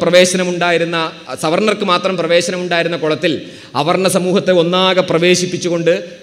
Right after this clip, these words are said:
ഡോക്ടർ അംബേദ്കർ നടത്തുന്ന ചരിത്ര പ്രാധാന്യം അർഹിക്കുന്നൊരു വലിയ പ്രഭാഷണമുണ്ട്. ആയിരത്തി തൊള്ളായിരത്തി മുപ്പത്തിയേഴിലെ വൻ ജനാവലിയെ, അവർണ സമൂഹത്തെ ഒന്നാകെ ചൗദാർകുളത്തിലേക്ക് പ്രവേശിപ്പിക്കുന്ന ആ പ്രഭാഷണം മൂന്ന് മണിക്കൂർ നീളുന്നതാണ്. അതിൻ്റെ ആമുഖമായി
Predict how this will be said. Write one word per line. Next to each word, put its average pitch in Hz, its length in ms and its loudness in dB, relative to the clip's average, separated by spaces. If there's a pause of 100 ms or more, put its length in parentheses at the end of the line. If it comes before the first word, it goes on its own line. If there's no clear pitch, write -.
(120)
ഡോക്ടർ 151 240 0
അംബേദ്കർ 165 460 2
നടത്തുന്ന 160 320 0 (100)
ചരിത്ര 151 280 0 (100)
പ്രാധാന്യം 165 440 2
അർഹിക്കുന്നൊരു 151 460 -2
വലിയ 147 220 2 (100)
പ്രഭാഷണമുണ്ട്. 139 600 -2 (460)
ആയിരത്തി 156 180 -4
തൊള്ളായിരത്തി 165 320 0
മുപ്പത്തിയേഴിലെ 170 640 2 (480)
വൻ 160 120 2 (220)
ജനാവലിയെ, 185 600 4
അവർണ 175 340 0
സമൂഹത്തെ 180 380 -2 (100)
ഒന്നാകെ 170 360 2 (140)
ചൗദാർകുളത്തിലേക്ക് 165 840 0
പ്രവേശിപ്പിക്കുന്ന 160 600 -4 (480)
ആ - 20 0 (100)
പ്രഭാഷണം 165 600 -2
മൂന്ന് 160 300 -2
മണിക്കൂർ 160 380 -2
നീളുന്നതാണ്. 156 440 0
അതിൻ്റെ 156 200 -2 (120)
ആമുഖമായി 160 500 0